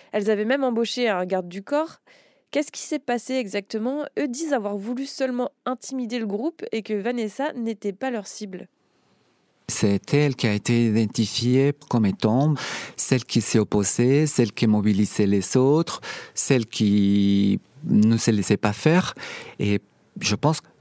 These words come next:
Speaker 2: euh, l'intention des malfaiteurs, c'était vraiment de se débarrasser de Vanessa Campos par tout moyen. Est-ce que c'était au point de vouloir l'assassiner ? Ça, je peux pas le dire. Mais aujourd'hui, Vanessa Campos n'est plus là.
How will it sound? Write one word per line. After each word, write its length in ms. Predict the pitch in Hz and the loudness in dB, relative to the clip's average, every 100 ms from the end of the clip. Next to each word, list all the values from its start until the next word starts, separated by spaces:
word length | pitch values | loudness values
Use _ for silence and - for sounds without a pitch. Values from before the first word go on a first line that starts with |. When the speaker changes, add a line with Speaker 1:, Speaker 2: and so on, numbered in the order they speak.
| - - | -10 -6
Speaker 2:
euh, 100 | - | -2
l'intention 760 | - 131 139 147 147 - 196 180 | 2 2 2 2 2 4 6 6
des 160 | 147 | 4
malfaiteurs, 640 | 123 117 117 123 - 160 180 | 4 2 2 0 2 2 2
c'était 440 | - 127 139 147 | 0 2 2 4
vraiment 280 | 135 117 135 | 2 2 2
de 60 | 147 | 2
se 100 | 135 | 2
débarrasser 640 | 123 117 113 117 - 147 | 2 2 2 0 2 2
de 80 | 139 | 4
Vanessa 340 | 120 113 - | 2 2 0
Campos 360 | 110 110 104 127 - | 0 0 0 -2 -2
par 160 | - | -2
tout 120 | - 135 | 0 2
moyen. 380 | 127 113 85 - - - - - - - - - _ | 4 2 0 -4 -16 -20 -14 -12 -12 -14 -18 -20 _
Est-ce 240 | - 127 - | 0 2 2
que 100 | 165 | 0
c'était 640 | - 139 - 156 151 131 - | 2 2 4 4 4 2 0
au 220 | 120 110 | 0 0
point 380 | - 143 151 139 | 0 2 4 4
de 120 | 123 | 4
vouloir 400 | 107 107 107 107 | 2 2 2 2
l'assassiner ? 680 | 104 104 - 104 117 123 165 | 0 0 0 0 2 4 4
Ça, 220 | - 156 | 4 2
je 100 | 120 | 2
peux 180 | 113 113 | 0 0
pas 140 | - | 2
le 140 | 120 120 | 2 4
dire. 180 | 127 - | 2 2
Mais 200 | 127 120 | 4 4
aujourd'hui, 540 | 117 110 - 156 170 - - - _ - | 2 0 2 2 2 -2 -12 -18 _ -2
Vanessa 340 | 110 104 - | 0 2 0
Campos 300 | 110 127 151 135 | 0 2 2 2
n'est 140 | 110 | 0
plus 160 | - 113 | 0 0
là. 160 | 92 | 0